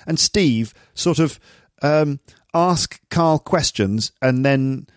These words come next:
react to the things he's, he's said. And sometimes they would be fascinated by it. Sometimes they would find it ridiculous. Uh, Ricky Gervais would occasionally laugh out loud at the things that Carl has said.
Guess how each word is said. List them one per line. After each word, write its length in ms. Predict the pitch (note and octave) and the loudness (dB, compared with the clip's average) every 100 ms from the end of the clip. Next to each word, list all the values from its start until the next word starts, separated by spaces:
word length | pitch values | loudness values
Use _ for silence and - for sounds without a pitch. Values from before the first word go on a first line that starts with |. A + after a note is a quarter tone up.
| _ _ _ _ _ _ | _ _ _ _ _ _
react 580 | C3+ D3 E3+ B2+ - - | -2 2 2 -2 -6 -2
to 80 | C3+ | 0
the 100 | B2+ | 2
things 280 | C3+ B2 B2+ | 2 0 2
he's, 420 | A#2+ A2 - - | 0 0 -4 -6
he's 220 | - B2 | -4 -4
said. 440 | - - F#2+ E2+ - _ _ _ _ - | -2 -2 -2 -4 -14 _ _ _ _ -6
And 160 | C3 | -4
sometimes 560 | - F#3+ F3+ F3+ E3+ D#3+ | 0 0 2 2 2 2
they 160 | D3+ C#3+ | 0 2
would 160 | C3 | 2
be 100 | C3 | 0
fascinated 600 | A2+ G3 F3+ F3 E3 C#3 | 0 0 0 2 0 0
by 160 | D#3 D3+ | 0 0
it. 80 | - | 0
Sometimes 440 | E3 E3 D3 C#3 | -2 2 0 0
they 120 | C3+ | 0
would 160 | B2+ A#2+ | 0 -2
find 300 | - B2+ A#2+ | 0 0 0
it 100 | A2 | 0
ridiculous. 800 | A2+ - F#3 - D#3 D3 - - - - - - | -2 0 -2 0 0 0 -2 -8 -14 -20 -20 -6
Uh, 200 | A#2 A#2+ | -2 0
Ricky 240 | D#3 D#3+ D3 | 0 -2 0
Gervais 480 | C3+ C#3+ B2+ - - - | 2 2 0 -4 -10 -4
would 160 | C3 | -2
occasionally 460 | B2 D3 C3+ C3 A#2+ | 0 0 0 0 2
laugh 320 | B2 C3 C3 | 2 2 2
out 220 | C3+ - | 0 0
loud 500 | D3 D3+ D3+ D3+ D3 - _ _ | 0 2 4 2 0 -6 _ _
at 80 | C3+ | -2
the 80 | C3+ | 0
things 300 | - C3+ - | 0 0 0
that 100 | C#3 | -2
Carl 280 | C#3 C3+ B2+ | 0 0 2
has 140 | B2 | 0
said. 360 | - C3+ C3 | 0 2 0